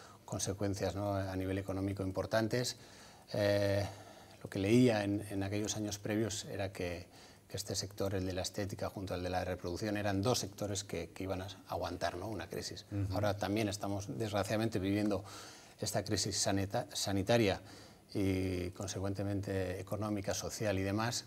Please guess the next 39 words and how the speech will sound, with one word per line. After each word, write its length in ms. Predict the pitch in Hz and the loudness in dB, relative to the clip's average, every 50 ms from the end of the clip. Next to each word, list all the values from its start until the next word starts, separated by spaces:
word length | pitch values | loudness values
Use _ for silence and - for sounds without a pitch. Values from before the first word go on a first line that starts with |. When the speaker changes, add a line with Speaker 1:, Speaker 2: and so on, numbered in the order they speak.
| - - - - - - - | -10 -20 -20 -20 -18 -10 -4
Speaker 1:
Y 120 | - 107 | -2 -2
es 320 | 104 98 98 - - - - | 0 -2 -2 -6 -8 -10 -6
verdad, 300 | - 104 98 101 104 104 | -4 -2 2 2 2 2
también 300 | 104 104 95 95 95 98 | 2 0 0 0 0 -2
estamos 400 | 101 - - 101 98 101 92 92 | -2 -2 -4 -4 -4 -4 -4 -6
comprobando 680 | - - 92 90 - 92 87 92 95 95 92 95 95 - | -6 -6 -6 -4 -4 -2 -2 -2 -2 -2 -2 -4 -4 -6
que, 400 | - 90 87 85 82 80 80 - - - - - - - - - - - - | -6 -4 -2 -2 -2 -4 -6 -10 -16 -20 -20 -20 -20 -20 -20 -20 -20 -20 -14
que 120 | - - | -10 -8
el 20 | - | -6
sector 300 | - - 95 - - - | -6 -6 -6 -6 -6 -4
de 80 | 92 | -4
la 80 | 92 85 | -4 -4
estética, 400 | - - 82 78 82 - - 82 | -4 -6 -6 -6 -6 -4 -6 -6
pues 220 | - - - - - | -6 -8 -12 -10 -8
bueno, 220 | 87 76 85 - - | -8 -8 -8 -10 -10
sigue 420 | - - 90 90 85 82 80 85 - - - | -8 -6 -4 -2 -2 -2 -2 -4 -8 -12 -12
teniendo 380 | - 92 90 92 92 92 90 92 | -8 -6 -4 -4 -2 -2 -4 -4
una 140 | 90 87 87 | -4 -4 -4
demanda 720 | 87 85 90 90 98 92 95 95 95 90 87 87 82 85 - | -6 -6 -6 -4 -4 -2 0 0 0 0 0 -2 -4 -6 -6
creciente 540 | - 82 76 - - - 101 92 87 - 82 | -6 -6 -4 -4 -4 -4 -2 -2 -2 -4 -4
incluso, 440 | 80 - - 90 92 - - 82 | -6 -6 -6 -6 -4 -4 -4 -6
¿no? 200 | 78 85 82 - - - | -6 -6 -8 -8 -10 -12
Speaker 2:
Es 100 | 92 - | -12 -8
verdad. 300 | 90 92 92 80 82 92 101 - - - | -6 -6 -4 -4 -4 -6 -6 -6 -4 -2
Speaker 1:
Entonces, 320 | 117 117 131 120 131 123 | 2 4 6 6 6 6
bueno, 200 | 135 139 123 120 | 6 6 6 4
esa 200 | 123 - 147 120 | 4 4 2 4
fue 220 | - - 151 147 | 8 10 12 12
el 100 | 127 107 | 12 10
porqué, 400 | 98 107 95 101 - - 131 113 | 8 4 0 2 2 2 2 2
¿no? 220 | 98 98 120 131 117 | 2 0 -2 -4 -4
A 80 | 107 | -4
veces 260 | 104 101 98 - 110 98 | -4 -6 -4 -4 -4 -2
me 140 | 104 101 | -2 -2
preguntan 480 | 98 101 95 92 104 101 98 101 92 92 | 0 0 0 0 0 0 0 -2 -2 -2
por 200 | - - 92 - | -4 -6 -6 -4
qué 140 | - 104 101 | -4 -4 -2
una 200 | 101 98 90 87 | 0 -2 -2 -2
clínica 520 | - 107 101 98 95 98 95 90 90 - | -2 -2 0 0 -2 0 -2 -2 -2 -4